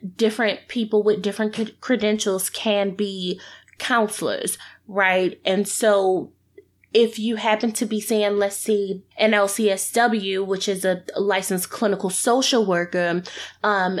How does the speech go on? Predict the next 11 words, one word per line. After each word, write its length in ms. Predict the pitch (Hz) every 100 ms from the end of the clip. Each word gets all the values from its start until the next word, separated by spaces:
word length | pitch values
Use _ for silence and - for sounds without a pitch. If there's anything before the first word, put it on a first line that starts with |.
| -
they 440 | 185 180 214 214
too 340 | 214 - 285 240
are 100 | 196
working 300 | 190 185 196
on 220 | 185 185
their 180 | 185 180 180
own 240 | 180 175
compact, 760 | - - 185 185 180 - - 185
right? 200 | 170 147
And 120 | 175
so 400 | - 202 180 175